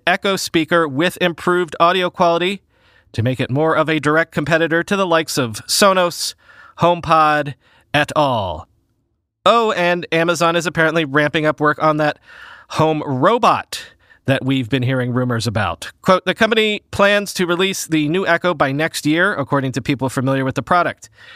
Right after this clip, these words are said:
Prototypes of the cylindrical speaker are wider than the current Echo to squeeze in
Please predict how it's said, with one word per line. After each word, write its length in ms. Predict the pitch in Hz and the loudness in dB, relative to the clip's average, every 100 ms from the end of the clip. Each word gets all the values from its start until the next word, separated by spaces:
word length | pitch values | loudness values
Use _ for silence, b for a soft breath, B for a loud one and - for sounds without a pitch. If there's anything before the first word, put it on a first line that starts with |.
| B B B | B B B
Prototypes 480 | 185 196 202 196 - | 0 2 2 0 2
of 200 | 180 160 | 0 2
the 120 | 170 | -2
cylindrical 640 | - 175 196 196 - 190 | 0 0 0 0 -2 -2
speaker 640 | - - - 196 208 202 196 | 0 -2 0 0 2 0 2
are 220 | 156 147 | 2 2
wider 680 | 131 127 151 180 202 214 202 _ b b _ | -2 0 2 2 0 -2 -6 _ b b _
than 280 | 117 139 135 | -2 -2 0
the 240 | 131 131 | -2 -4
current 400 | 117 - 151 147 - | -4 0 0 0 -2
Echo 380 | 151 156 147 180 | -2 0 -2 -2
to 140 | 165 | -2
squeeze 340 | - 165 156 | -2 0 0
in 180 | 147 151 | 0 -2